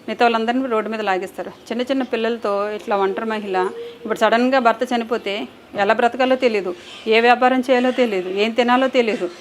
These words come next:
ఎవరిని అప్పు అడగాలో తెలియదు. ఇవాళ మళ్ళీ ఇంత జరిగిన తర్వాత ఈవిడికి ఎవరైనా అప్పిస్తారా? ఇవ్వకపోగా అప్పులలో వచ్చి ఈవిని పీకు తింటూ ఉంటారు.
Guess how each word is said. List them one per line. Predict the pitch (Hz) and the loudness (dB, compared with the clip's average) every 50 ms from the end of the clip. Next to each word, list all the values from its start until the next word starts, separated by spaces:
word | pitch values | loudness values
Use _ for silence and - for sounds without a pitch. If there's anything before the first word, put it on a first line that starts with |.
| - - - - | -20 -16 -6 -2
ఎవరిని | 214 208 208 240 247 247 | 0 2 2 4 4 4
అప్పు | 233 - 262 | 2 4 4
అడగాలో | 254 247 247 254 262 262 | 4 4 6 6 4 4
తెలియదు. | 254 262 240 226 208 185 190 | 6 4 4 4 4 0 -2
ఇవాళ | 185 202 214 214 208 208 | -2 -2 -2 -2 0 2
మళ్ళీ | 214 208 220 262 302 | 2 4 4 4 4
ఇంత | 277 254 247 247 269 | 4 4 2 2 2
జరిగిన | 240 262 240 247 269 277 254 | 4 4 4 4 2 2 2
తర్వాత | 262 254 254 262 | 2 2 2 2
ఈవిడికి | 247 226 233 247 | 0 2 2 2
ఎవరైనా | 220 214 226 240 240 | 2 2 2 0 0
అప్పిస్తారా? | 220 - - 247 233 - - 220 202 214 247 - - - - - - - - - 233 | -2 -2 -4 -6 -4 0 0 0 0 0 -2 -6 -10 -18 -20 -20 -20 -20 -8 -4 0
ఇవ్వకపోగా | 233 247 262 254 - 262 247 247 254 294 359 359 - - - | 2 2 2 2 4 4 4 4 6 4 4 2 2 0 -2
అప్పులలో | 330 - 254 254 247 247 233 | 0 2 4 4 4 4 4
వచ్చి | 226 233 - 294 | 2 0 -2 -2
ఈవిని | 285 262 233 | 0 0 0
పీకు | 226 233 226 220 - | -2 -4 -6 -6 -6
తింటూ | - 240 214 202 190 208 | -4 -4 -4 -4 -2 -2
ఉంటారు. | 196 190 180 - 185 - - | -2 -2 -2 -4 -6 -8 -10